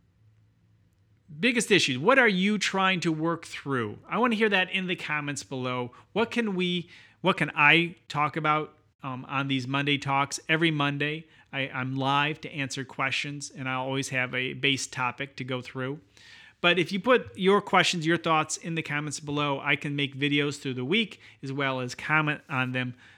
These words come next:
during the live show, which I think is truly important. Okay, so I went down that road. I, I'm going to,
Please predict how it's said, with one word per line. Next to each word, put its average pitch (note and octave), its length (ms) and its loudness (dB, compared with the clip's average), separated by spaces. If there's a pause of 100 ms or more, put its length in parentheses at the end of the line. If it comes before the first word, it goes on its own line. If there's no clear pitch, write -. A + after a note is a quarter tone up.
(160)
during C3 440 -4
the B2+ 120 -6
live B2 340 0
show, A#2 460 -2
which B2 240 -8
I A#2+ 80 -4
think A#2+ 300 -10
is A2+ 220 -10 (120)
truly A#2 480 -10
important. A#2+ 480 -14 (1300)
Okay, A3 480 6
so G3+ 220 4
I F#3+ 120 6
went A3 180 4
down G#3+ 200 4
that F#3 160 6
road. F3 240 4
I, F#3+ 320 4
I'm F#3+ 200 4
going C4+ 300 4
to, G3+ 500 2